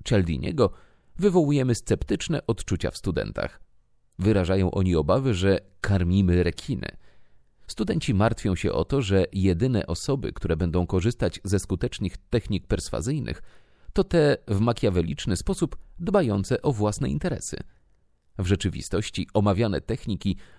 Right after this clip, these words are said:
można zastosować zarówno w szczytnym, jak i niegodziwym celu. Dlatego obawy o to, kto może skorzystać ze zrozumienia zasad wpływu, wydają się nieuzasadnione.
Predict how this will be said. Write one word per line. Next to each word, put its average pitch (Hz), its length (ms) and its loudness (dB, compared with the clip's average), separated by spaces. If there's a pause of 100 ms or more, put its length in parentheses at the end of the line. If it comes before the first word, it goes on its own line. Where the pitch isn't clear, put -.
(100)
można 185 280 0
zastosować 117 600 2
zarówno 101 420 2
w - 100 -8
szczytnym, - 440 -2 (220)
jak - 360 -4
i 127 120 -4
niegodziwym 87 640 0
celu. 55 340 -6 (680)
Dlatego 95 460 2
obawy 98 500 0
o 123 140 0
to, - 380 -2
kto 90 300 2
może 104 460 -2
skorzystać 92 560 -2
ze 98 120 0
zrozumienia 95 580 0
zasad 95 340 -4
wpływu, 139 400 0 (440)
wydają 98 460 2
się 113 300 2
nieuzasadnione. 123 840 0